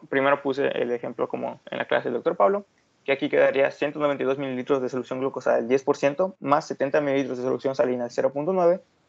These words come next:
eh, más, eh, aquí sí puse mililitros de, de cloruro de potasio, y eso nos da un total de doscientos sesenta y seis mililitros,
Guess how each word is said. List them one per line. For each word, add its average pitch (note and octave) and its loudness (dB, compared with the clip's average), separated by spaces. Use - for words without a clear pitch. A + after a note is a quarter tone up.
eh, C3 6
más, B2+ -2
eh, - -2
aquí C3 -2
sí C3+ -8
puse C3 -6
mililitros B2+ 0
de, - -4
de - 0
cloruro C3 4
de D3 6
potasio, F3 2
y D3 2
eso F3 2
nos D#3 0
da D#3 6
un D#3+ -4
total D3+ 2
de D#3 -2
doscientos C3 -4
sesenta B2+ -12
y B2 -10
seis C3 -8
mililitros, C#3+ -4